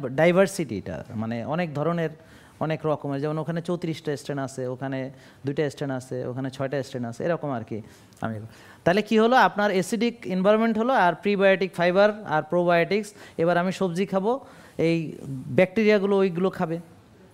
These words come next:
তার মানে আপনার ভালো ব্যাকটেরিয়ার কলোনি হবে। তাহলে আগে কি করছে? আগে ওই প্রসেসড ফুড বাদ দিছি, স্মোকিং, তামাক বাদ, মদ খেলে বাদ, মানে বাজে খাবার খেলে বাদ, মানে আগে হলো ঢুকানো বন্ধ।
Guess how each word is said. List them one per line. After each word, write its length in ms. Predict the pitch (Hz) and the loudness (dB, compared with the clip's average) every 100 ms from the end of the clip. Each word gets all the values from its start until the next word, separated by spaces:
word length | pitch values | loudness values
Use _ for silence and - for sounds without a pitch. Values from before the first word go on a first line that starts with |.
| _ - - - _ - - - _ - | _ -20 -20 -20 _ -20 -20 -20 _ 2
তার 120 | 185 | 4
মানে 140 | 233 | 4
আপনার 380 | 214 190 226 240 | 4 2 2 0
ভালো 420 | 247 175 147 202 | -2 -6 2 4
ব্যাকটেরিয়ার 400 | 214 214 208 214 | 4 0 0 0
কলোনি 400 | 190 175 165 131 | 2 0 0 -2
হবে। 220 | 110 95 123 - - - - | -4 -8 -12 -18 -20 -20 -6
তাহলে 140 | 170 | 0
আগে 240 | 190 202 226 | 4 4 4
কি 160 | 233 | 0
করছে? 300 | 220 233 - | 0 0 2
আগে 400 | 196 196 214 262 285 - - - | 2 4 6 4 2 -14 -20 -6
ওই 100 | - | -2
প্রসেসড 400 | 175 226 226 269 | -2 -2 2 0
ফুড 140 | - 233 | 0 2
বাদ 280 | 175 196 151 | 6 6 4
দিছি, 340 | 139 - 98 - - _ - _ 175 | -4 -4 -10 -12 -20 _ -20 _ -4
স্মোকিং, 460 | 180 233 240 262 247 | -2 0 0 2 0
তামাক 420 | 240 190 196 214 214 | 0 2 2 2 -2
বাদ, 320 | 160 160 160 98 - - - - - - | -2 4 4 2 -10 -20 -20 -20 -20 -4
মদ 440 | 147 208 220 220 - | 2 6 6 4 0
খেলে 260 | 208 240 | 2 2
বাদ, 300 | 175 165 117 - - - - _ - | 4 4 2 -2 -20 -20 -20 _ -6
মানে 180 | 151 165 | -4 0
বাজে 320 | 147 185 208 | 4 4 4
খাবার 240 | 185 220 | 4 2
খেলে 180 | 220 233 | 2 0
বাদ, 280 | 180 147 117 | 4 2 0
মানে 120 | 160 | -2
আগে 220 | 170 185 | 0 4
হলো 300 | 214 240 294 277 - - | 4 6 4 0 -16 -6
ঢুকানো 380 | 135 214 277 269 | 0 4 4 4
বন্ধ। 320 | 214 147 110 | 2 0 -2